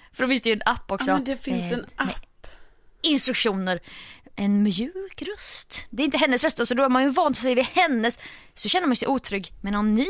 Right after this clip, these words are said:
Speaker 1: kvinnas
Speaker 2: Ja,
Speaker 1: röst
Speaker 2: ja, ja.
Speaker 1: i appen.
Speaker 2: Ta tid
Speaker 1: Men det
Speaker 2: att
Speaker 1: kanske bara
Speaker 2: vänja
Speaker 1: är jag.
Speaker 2: sig.
Speaker 1: <laughs> Ja.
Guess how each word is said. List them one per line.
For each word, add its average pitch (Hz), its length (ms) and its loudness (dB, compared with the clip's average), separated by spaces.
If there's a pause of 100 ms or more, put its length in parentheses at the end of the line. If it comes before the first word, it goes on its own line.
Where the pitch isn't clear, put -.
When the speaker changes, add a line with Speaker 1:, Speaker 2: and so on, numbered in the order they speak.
(140)
Speaker 1:
kvinnas 226 340 0
Speaker 2:
Ja, 254 60 2
Speaker 1:
röst 277 260 2
Speaker 2:
ja, 233 260 -2
ja. 214 40 0
Speaker 1:
i 214 40 2
appen. 190 280 -2
Speaker 2:
Ta 233 140 -4
tid 285 280 0
Speaker 1:
Men 214 80 2
det 226 80 2
Speaker 2:
att 277 60 2
Speaker 1:
kanske - 160 4
bara 277 120 6
Speaker 2:
vänja 220 180 4
Speaker 1:
är 214 40 6
jag. 220 100 2
Speaker 2:
sig. - 380 -2
Speaker 1:
<laughs> - 40 -20 (380)
Ja. 240 240 4